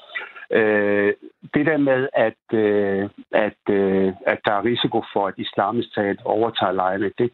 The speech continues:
det tror jeg ikke på. Øh, vurderingen er, at der er omkring, øh, ti tusind, øh, I S, øh,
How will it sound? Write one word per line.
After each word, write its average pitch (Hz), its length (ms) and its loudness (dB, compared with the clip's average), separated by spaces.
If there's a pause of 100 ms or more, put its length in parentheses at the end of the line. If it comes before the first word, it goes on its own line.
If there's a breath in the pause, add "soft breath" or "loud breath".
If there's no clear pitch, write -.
(120)
det 147 80 -2
tror 117 160 -2
jeg 92 60 2
ikke - 180 -4
på. 98 180 -2 (680 loud breath)
Øh, 104 400 2
vurderingen 123 600 0
er, 110 180 2 (160)
at 95 60 -6 (120)
der 101 60 0
er 98 180 2 (120)
omkring, 98 480 -2
øh, 92 220 2 (140)
ti 123 140 0 (120)
tusind, 107 460 0
øh, 90 420 0
I 110 380 2
S, - 220 -4
øh, 95 500 0